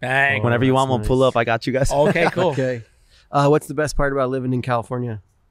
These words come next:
Speaker 2: The best part about living in California, I would say the amount of skate parks that you can ride or choose from and the amount of people you can ride with, because ev-, everyone's out here, man. The industry's here, so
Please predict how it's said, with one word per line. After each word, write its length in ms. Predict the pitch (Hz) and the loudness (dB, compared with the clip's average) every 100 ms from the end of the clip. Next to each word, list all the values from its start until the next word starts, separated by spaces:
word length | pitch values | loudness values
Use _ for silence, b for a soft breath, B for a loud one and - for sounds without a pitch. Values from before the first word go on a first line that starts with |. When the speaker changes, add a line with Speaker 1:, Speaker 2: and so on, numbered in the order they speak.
| _ _ | _ _
Speaker 2:
The 60 | - | 0
best 200 | 147 - | 0 2
part 160 | 160 | 0
about 180 | 156 147 | 2 0
living 180 | 147 147 | 0 -2
in 80 | 143 | 0
California, 680 | 143 143 - 135 139 143 147 | 2 0 0 0 0 0 0
I 60 | 131 | 2
would 160 | 139 | 0
say 320 | - - 127 127 | 0 0 2 2
the 140 | 131 | 2
amount 240 | 117 127 | 2 0
of 60 | 131 | -2
skate 340 | - 113 117 - | -2 0 2 2
parks 360 | 113 110 - | 2 0 -2
that 120 | 113 107 | -4 -2
you 80 | 120 | -2
can 180 | - 107 | 0 2
ride 340 | 101 98 104 | 4 4 2
or 60 | 104 | 0
choose 280 | - 117 101 | 0 -2 0
from 320 | 117 110 107 | 0 0 0
and 180 | 101 95 B B B B B B | -4 -6 B B B B B B
the 80 | 139 | 0
amount 260 | 127 127 | 2 2
of 80 | 123 | 0
people 280 | - 123 131 | 0 0 -2
you 160 | 127 127 | -2 -2
can 340 | - 117 110 | -2 -2 -2
ride 260 | 107 104 113 | 0 0 0
with, 220 | 113 101 | -2 -2
because 280 | 117 110 110 | -2 -2 -2
ev-, 220 | 113 - | -4 -2
everyone's 420 | 113 123 139 117 | -2 2 2 2
out 140 | 110 117 | 0 0
here, 140 | 120 | -2
man. 200 | 113 110 | -2 -4
The 80 | 113 | -4
industry's 380 | 113 117 123 110 | -6 -4 -4 -2
here, 200 | 120 117 | 0 0
so 360 | - 107 104 | 0 0 0